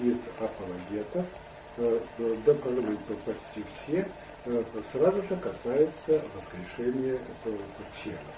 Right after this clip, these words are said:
Вот св-, святого Иустина Мученика. Верование в воскресшего Христа дает основание для веры в наше воскресение. Э, и,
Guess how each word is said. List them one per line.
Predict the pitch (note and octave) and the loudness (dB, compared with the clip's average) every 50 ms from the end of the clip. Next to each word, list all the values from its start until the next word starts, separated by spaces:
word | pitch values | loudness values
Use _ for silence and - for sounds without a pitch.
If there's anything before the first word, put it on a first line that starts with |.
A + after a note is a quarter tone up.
| - - - - - - - - - - - | -12 -12 -12 -14 -14 -14 -14 -14 -14 -8 4
Вот | D3 F#3+ A3+ - - C3+ | 8 8 8 8 6 -2
св-, | B2+ - - C#3+ C#3 C3+ C3+ C3 - | -4 -4 -2 2 2 2 2 2 0
святого | C#3+ C#3+ D3 - A3 A3 G#3 F3+ | 0 0 6 8 10 10 10 10
Иустина | C#3 B2+ B2 A#2+ A2 - - - - F#3 F3 D3+ A#2+ | 8 6 4 2 2 -2 -6 -4 0 2 2 2 2
Мученика. | A2 G#2+ G2+ F#2+ - - - F2 E2+ - - - - - - - - - - - - - - - - - - - - - - - - _ - - - - - - - - - A2+ | 2 0 -2 -4 -8 -10 -12 -12 -12 -12 -12 -12 -12 -14 -14 -14 -14 -14 -16 -16 -18 -20 -20 -20 -20 -20 -20 -20 -20 -20 -20 -20 -20 _ -20 -20 -20 -20 -18 -18 -16 -12 -10 -8
Верование | A2+ A2 A#2+ D3 E3 E3+ E3 D#3+ D#3+ D#3+ D#3+ D#3 D3+ D#3+ D3 | -4 4 8 10 12 12 12 10 8 8 6 8 10 10 10
в | C#3 | 10
воскресшего | D3+ D3 - - - D3+ D#3 D#3 D#3 - - D3 C#3 D3 D3 | 10 8 6 6 8 10 10 10 8 6 2 4 6 4 4
Христа | - - D3 D3 C#3+ - - - F3 F#3 G#3 - - - - - - - - A#2+ - | 4 2 0 0 -2 -4 -2 0 2 2 2 0 -4 -10 -14 -14 -14 -12 -10 0 4
дает | - B2 A#2+ A#2+ C#3 D#3 D3+ - - B2+ | 6 8 8 10 10 10 10 8 2 -2
основание | A2+ - - A#2+ A2+ A2 A2 A#2 C3+ D#3 F3 F3+ F#3 F3+ D#3 A#2+ G#2+ | -4 -2 -2 -2 -2 0 2 4 4 4 4 4 2 2 0 0 0
для | G#2 G#2+ G#2 | 0 0 0
веры | G2+ G2+ A2 B2 C#3+ D#3 C#3+ | 2 2 4 6 8 8 6
в | A#2 G#2 | 6 4
наше | G2+ G2 G2 G2 - - A#2 | -4 -4 -6 -8 -8 -8 -8
воскресение. | - - - - B2 B2 B2 - - - F#2 F2 D2+ D2+ - - - - - - - - - - - - - - - - - - - - - - - - | -8 -8 -6 -6 -6 -6 -6 -8 -10 -10 -10 -8 -10 -10 -12 -12 -12 -14 -14 -14 -14 -14 -14 -14 -14 -14 -14 -14 -14 -14 -14 -14 -14 -14 -14 -12 -2 2
Э, | A#2+ B2 B2 B2 B2 B2 - - | 6 6 8 8 6 4 0 0
и, | D#3 E3+ G#3+ B3 C4 A#3+ - | 4 6 6 8 8 6 6